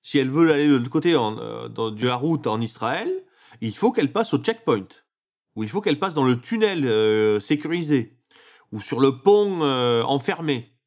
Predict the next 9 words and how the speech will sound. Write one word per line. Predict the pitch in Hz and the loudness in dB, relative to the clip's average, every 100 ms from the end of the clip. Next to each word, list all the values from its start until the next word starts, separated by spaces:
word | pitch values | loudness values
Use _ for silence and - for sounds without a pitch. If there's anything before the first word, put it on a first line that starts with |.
| _ | _
Hein ? | 107 160 _ _ - _ 107 | -14 -14 _ _ -20 _ -10
Euh, | 113 | -8
c'est | 135 | -4
ce | 151 | -2
que | 208 | -2
dit | 175 220 208 | -2 -2 0
un, | 160 143 123 117 110 107 - 143 - - 104 92 107 | 0 0 -2 -4 -8 -14 -20 -20 -20 -20 -20 -18 -6
un, | 123 120 113 | -4 -4 -4
euh, | 107 101 98 95 95 98 - | -2 -2 -2 -2 -4 -6 -8